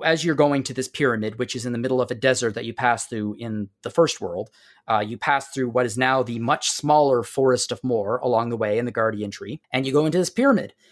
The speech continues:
And this is a fun, uh, dungeon. It's like there are lots of trapdoors and secret passages. It's very Indiana Jones-esque. Um, anyway, you, you get to the bottom of the dungeon and you release Bahamut, which is interesting,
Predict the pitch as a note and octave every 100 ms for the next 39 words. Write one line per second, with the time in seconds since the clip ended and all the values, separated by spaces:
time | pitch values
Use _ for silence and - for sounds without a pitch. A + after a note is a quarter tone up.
0 | _ - D#3+ A3 B3+ A3+ A3 G#3+ - D#3
1 | G#3 G#3 B2+ A2 - B2+ B2+ C3+ C3+ E3+
2 | A#2+ - G3 - D#3 E3+ C3 B2 C#3+ C#3
3 | - D3+ C#3+ C3+ C3+ C3 A2+ C3 D3 -
4 | C#3 B2+ B2 A2 B2 A2+ A2 F2+ - -
5 | - _ _ _ _ - B2+ B2 B2+ B2+
6 | - A3 C#3 C#3 C3 C#3+ C#3 C3 B2+ D3+
7 | - C#3+ B2+ C3 C3 B2 B2 A2+ A2 B2+
8 | - B2 A#2 G#2 C3+ C3 D3+ D#3 - D#3+
9 | A#2 G#2 - - B2 A2+ G2 - _ G#2
10 | G2 G2 G2 A#2+